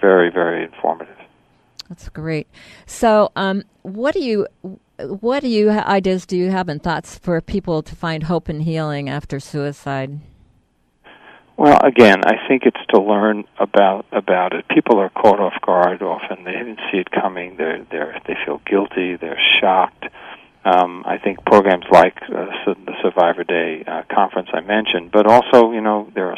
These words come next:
Speaker 1: support groups. There's a lot of good information. Um, not to be alone, but to be with people who have had this common experience,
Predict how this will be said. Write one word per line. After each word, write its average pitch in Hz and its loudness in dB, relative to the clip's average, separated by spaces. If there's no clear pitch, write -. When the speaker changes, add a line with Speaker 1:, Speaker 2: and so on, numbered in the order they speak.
Speaker 1:
support - 2
groups. 104 2
There's 90 -6
a 90 2
lot 101 6
of 101 0
good 104 2
information. 92 -4
Um, 101 2
not 135 6
to 123 4
be 110 4
alone, 90 4
but 90 -8
to - -6
be 120 2
with 120 -2
people 98 -2
who 98 -10
have 92 -8
had 95 -2
this - -16
common 92 0
experience, 95 -4